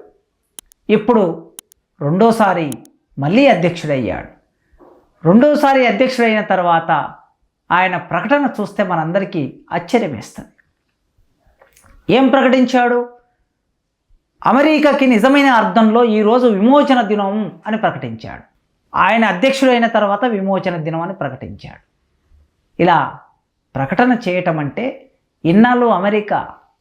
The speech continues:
ఎవరి కింద ఉన్నది, ఎవరి ఆక్రమణలో ఉన్నది, ఎవరి ఆధీనంలో ఉన్నది?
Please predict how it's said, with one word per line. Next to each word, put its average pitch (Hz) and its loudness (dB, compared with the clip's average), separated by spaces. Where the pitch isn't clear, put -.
ఎవరి 180 2
కింద 233 2
ఉన్నది, 226 0
ఎవరి 226 4
ఆక్రమణలో 226 2
ఉన్నది, 226 0
ఎవరి 240 4
ఆధీనంలో 226 2
ఉన్నది? 226 0